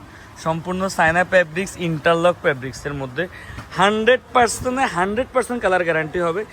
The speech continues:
সাথে বিক্রি না হলেও অবশ্যই ফেরতযোগ্য একটা প্রোডাক্ট। আপনারা এক কথায় অসাধারণ একটা প্রোডাক্ট। এটা সম্পূর্ণ কোটি করা থাকবে চায়না ইন্টারলক ফ্যাব্রিক্সের মধ্যে,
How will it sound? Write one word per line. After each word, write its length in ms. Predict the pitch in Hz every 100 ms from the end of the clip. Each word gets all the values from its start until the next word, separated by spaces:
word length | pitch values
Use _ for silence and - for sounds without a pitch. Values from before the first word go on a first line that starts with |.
| - - -
সাথে 220 | 190 240
বিক্রি 500 | 170 160 202 - 254
না 160 | 240 233
হলেও 240 | 233 247
অবশ্যই 540 | 185 175 226 220 285
ফেরতযোগ্য 600 | 262 208 202 170 202 - 202
একটা 200 | 180 185
প্রোডাক্ট। 400 | 160 156 202 - -
আপনারা 340 | 139 175 185 -
এক 140 | 175 -
কথায় 220 | 190 - - -
অসাধারণ 420 | 226 226 254 240
একটা 200 | 208 190
প্রোডাক্ট। 300 | 160 139 - - - - - -
এটা 120 | 185 190
সম্পূর্ণ 460 | 202 185 214 220 220
কোটি 220 | 220 196
করা 200 | 196 214
থাকবে 460 | 214 208 185 214 240 247 - - -
চায়না 440 | 202 202 202 214
ইন্টারলক 440 | 214 185 185 196 196
ফ্যাব্রিক্সের 460 | 190 165 175 202
মধ্যে, 260 | 196 170